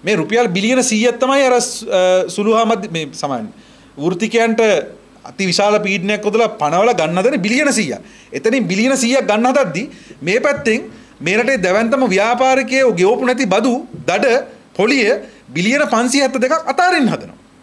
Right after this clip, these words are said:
එතකොට කොහොමද ඒක තාර්කිකරණය වෙන්නේ? කොහොමද ඒක, ඒක, ඒක සාධාරණීකරණය කරන්නේ? අනික දැන් මේගොල්ලෝ කියන්නේ මේ, මේ තර්ක කරන අය කියන්නේ මේක බදු තමයි අපි එකතු කරන්නේ.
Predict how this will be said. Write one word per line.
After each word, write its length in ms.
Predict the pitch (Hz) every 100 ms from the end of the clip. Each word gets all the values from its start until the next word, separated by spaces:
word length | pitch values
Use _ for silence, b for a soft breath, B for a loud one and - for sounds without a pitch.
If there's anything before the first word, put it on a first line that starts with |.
| - -
එතකොට 220 | - 269
කොහොමද 260 | 247 277 285
ඒක 160 | 285 277
තාර්කිකරණය 580 | 262 320 311 311 233 180
වෙන්නේ? 140 | 175
කොහොමද 240 | 233 269
ඒක, 140 | 262 262 262 B B 226
ඒක, 120 | 240 - - B B -
ඒක 100 | 202
සාධාරණීකරණය 760 | 202 254 330 320 285 220 180 127
කරන්නේ? 180 | 110 151
අනික 220 | 247 269
දැන් 140 | 214
මේගොල්ලෝ 300 | 196 226 247
කියන්නේ 600 | 240 220 320 262 202 320 B B B B - -
මේ, 140 | 151
මේ 160 | 156 156
තර්ක 280 | 156 185 247
කරන 200 | 254 247
අය 120 | 262 208
කියන්නේ 220 | 277 269
මේක 180 | 262 196
බදු 300 | 170 185 277
තමයි 140 | 311
අපි 160 | 320 311
එකතු 180 | 330
කරන්නේ. 260 | 277 190